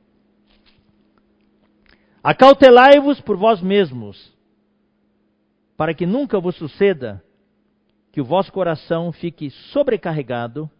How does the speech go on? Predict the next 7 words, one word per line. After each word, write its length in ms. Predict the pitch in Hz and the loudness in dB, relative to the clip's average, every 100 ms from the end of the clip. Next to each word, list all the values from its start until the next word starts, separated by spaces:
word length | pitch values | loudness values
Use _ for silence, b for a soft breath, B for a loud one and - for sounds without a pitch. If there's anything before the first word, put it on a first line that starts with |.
| _ _ _ _ _ | _ _ _ _ _
com 120 | 139 | -12
as 140 | 139 - | -12 -12
consequências 840 | - 180 - 151 - 143 151 147 | -10 -10 -10 -12 -12 -12 -10 -12
da 120 | 131 143 | -10 -8
orgia, 800 | 147 120 104 151 156 117 98 101 _ _ _ | -10 -12 -14 -10 -10 -12 -16 -20 _ _ _
da 200 | 101 120 | -14 -10
embriaguez 920 | 139 139 147 139 104 131 151 170 - | -8 -8 -6 -8 -8 -8 -6 -8 -14